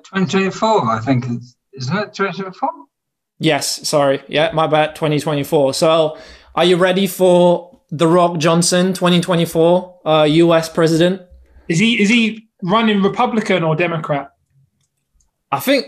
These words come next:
Speaker 2: you know what? That's a good question. I think he's gonna be an independent in the middle.
Speaker 3: Then no,
Speaker 2: Which
Speaker 3: then I'm, then I'm not gonna vote for him then. Well, actually, I'm not gonna, I don't have any say anyway. I'm just a fucking idiot in the U K.
Speaker 2: Yeah, but it's still fun to talk about, right?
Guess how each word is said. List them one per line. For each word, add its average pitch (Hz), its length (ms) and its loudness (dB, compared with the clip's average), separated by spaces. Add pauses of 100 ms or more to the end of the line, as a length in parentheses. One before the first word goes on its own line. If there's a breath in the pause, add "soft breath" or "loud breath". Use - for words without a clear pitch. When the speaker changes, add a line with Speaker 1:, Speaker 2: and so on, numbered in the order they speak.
(100)
Speaker 2:
you 170 140 4
know 247 140 4
what? 220 320 2
That's 180 180 0
a 214 60 -2
good 180 220 0
question. 151 600 -2
I 151 100 2
think 214 240 0
he's 202 140 0
gonna 180 200 2
be 170 100 4
an 165 140 2
independent 151 640 2
in 151 160 0
the 151 40 2
middle. 143 520 -2 (580)
Speaker 3:
Then 180 220 0
no, 175 220 2
Speaker 2:
Which 185 140 4
Speaker 3:
then 180 80 0
I'm, 190 200 0 (200)
then 185 100 -2
I'm 196 80 2
not 214 140 2
gonna 185 140 -2
vote 175 260 -2
for 160 80 -6
him 147 160 -2
then. 139 300 -8
Well, 233 140 4
actually, 339 240 0
I'm 247 140 2
not 392 140 2
gonna, 302 140 0
I 285 100 4
don't 330 200 2
have 262 120 0
any 262 140 2
say 262 240 2
anyway. 254 380 2
I'm 190 180 2
just 247 160 0
a 208 40 0
fucking 226 240 0
idiot 226 260 2
in 208 60 2
the 208 80 4
U 202 140 2
K. 202 380 0 (420 loud breath)
Speaker 2:
Yeah, 349 200 2
but 220 120 0
it's 220 160 0
still 214 200 2
fun 196 220 0
to - 120 -8
talk 196 160 -2
about, 135 260 -2
right? 165 260 -2